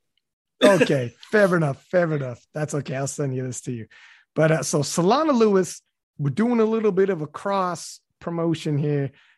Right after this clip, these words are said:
Speaker 2: Um, you got a podcast, and I want to ask you about this. So, uh,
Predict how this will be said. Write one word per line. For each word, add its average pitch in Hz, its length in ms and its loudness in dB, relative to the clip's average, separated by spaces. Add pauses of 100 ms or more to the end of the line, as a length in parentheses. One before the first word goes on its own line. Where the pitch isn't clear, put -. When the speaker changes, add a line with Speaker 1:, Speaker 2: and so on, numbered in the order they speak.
(180)
Speaker 2:
Um, 143 480 -2
you 160 160 -4
got 262 140 -4
a 208 60 -4
podcast, 156 460 -6
and 160 80 -2
I 165 40 -2
want 185 120 -2
to 160 100 -4
ask 156 280 -4
you 165 100 0
about 147 360 -2
this. 151 300 -2 (240)
So, 202 280 2
uh, 196 300 0